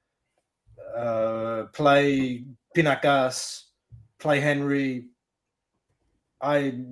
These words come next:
I really don't care, and I, I don't care if we get knocked out of the cup.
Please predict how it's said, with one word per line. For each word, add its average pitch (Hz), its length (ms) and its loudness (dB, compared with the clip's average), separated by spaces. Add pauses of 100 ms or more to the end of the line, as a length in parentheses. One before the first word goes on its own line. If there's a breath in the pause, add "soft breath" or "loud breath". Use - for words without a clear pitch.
(420)
I 147 80 0
really 139 440 2
don't 151 300 2
care, 139 460 4
and 113 340 -12 (880)
I, 120 220 -4
I 135 40 0
don't 143 180 -2
care 143 180 0
if 131 100 -4
we 127 80 -6
get 123 140 -6
knocked 123 220 -8
out 120 80 -2
of 110 60 -10
the 107 60 -10
cup. - 320 -8